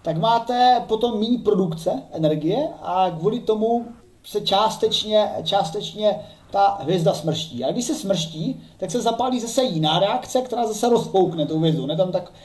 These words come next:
jsou tam takové cykly. A my víme, že z č-, z našeho slunce se stane rudý veleobr za zhruba pět miliard let, nebo něco takového. Čtyři a něco. A v té fázi rudého veleobra slupne Merkur, slupne Venuši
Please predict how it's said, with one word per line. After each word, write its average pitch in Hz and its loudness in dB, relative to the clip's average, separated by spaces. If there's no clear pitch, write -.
jsou - -8
tam 233 2
takové 214 2
cykly. 160 -6
A - -2
my 262 2
víme, 196 0
že 233 2
z 165 -4
č-, - -8
z 175 -10
našeho 208 2
slunce 202 -6
se 214 -4
stane 202 2
rudý 170 -2
veleobr 135 -4
za 180 0
zhruba 165 2
pět 170 0
miliard 165 2
let, 185 2
nebo 151 -4
něco 139 -8
takového. 151 -2
Čtyři 175 2
a 185 2
něco. 165 -2
A 196 6
v 160 -6
té 240 -2
fázi 254 2
rudého 247 4
veleobra 226 4
slupne 180 -4
Merkur, 262 0
slupne 190 -8
Venuši 277 0